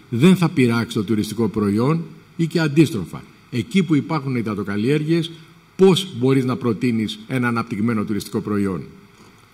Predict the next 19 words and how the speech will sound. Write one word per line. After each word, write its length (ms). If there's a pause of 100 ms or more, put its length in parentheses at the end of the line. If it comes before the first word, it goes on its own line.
(340)
Αυτά 360
είναι 140
τέσσερα 380
σημεία 420
τα 100
οποία 280
θα 100
τα 100
δούμε 200
και 80
στη 140
μελέτη, 340
αλλά 120
νομίζω 200
ότι 80
από 180
τώρα 200
πρέπει 300
να 340